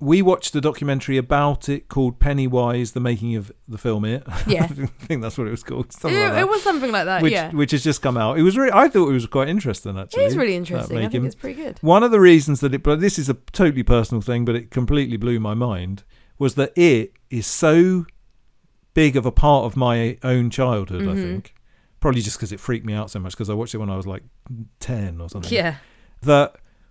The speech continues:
Speaker 1: when they were interviewing the actors now as older people,
Speaker 2: Oh, God, yeah.
Speaker 1: the kids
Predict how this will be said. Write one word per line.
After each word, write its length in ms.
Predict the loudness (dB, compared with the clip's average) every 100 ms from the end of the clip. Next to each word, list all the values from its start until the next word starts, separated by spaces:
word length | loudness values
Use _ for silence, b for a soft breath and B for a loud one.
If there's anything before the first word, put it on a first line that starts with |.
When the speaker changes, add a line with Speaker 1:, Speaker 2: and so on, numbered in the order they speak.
| _ -2
Speaker 1:
when 220 | 2 4
they 120 | 4
were 140 | 4 2
interviewing 840 | 2 4 2 0 0 0 -2 -4 -2
the 140 | 0
actors 420 | 0 -2 -6 -2
now 480 | -2 -2 -4 -8 -10 -12 -20 -8
as 140 | -6
older 300 | 0 2 2 2
people, 480 | 0 0 -8 -10 -14 -10
Speaker 2:
Oh, 140 | -10 -10
God, 100 | -14 -20
yeah. 80 | -20 -2
Speaker 1:
the 200 | 2 2
kids 840 | 0 0 2 2 0 -4 -8 -10